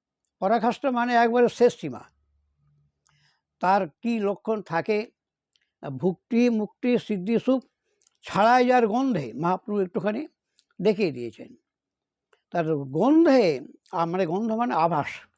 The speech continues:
ভগবদ অনুভবের,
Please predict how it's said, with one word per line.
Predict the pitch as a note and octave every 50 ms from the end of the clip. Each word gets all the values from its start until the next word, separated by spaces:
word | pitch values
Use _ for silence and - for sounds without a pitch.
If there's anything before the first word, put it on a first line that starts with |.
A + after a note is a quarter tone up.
| _ _ _ _ _ _ _ _ _ _ _ _ _ _ _ _ _ _ _ _ _ _ _ _ _ _ _ _ _ _ _ _ _ _ _ _ _ _ _ _ _ _ _ -
ভগবদ | D#3+ - D#3+ D#3+ E3 F#3 F#3+ A3 A3+ A#3 A3 A3
অনুভবের, | G#3+ F#3 F3+ G3 G3+ F3 F#3+ G3+ G3 G#3+ A3 A3 G#3+ G#3+ -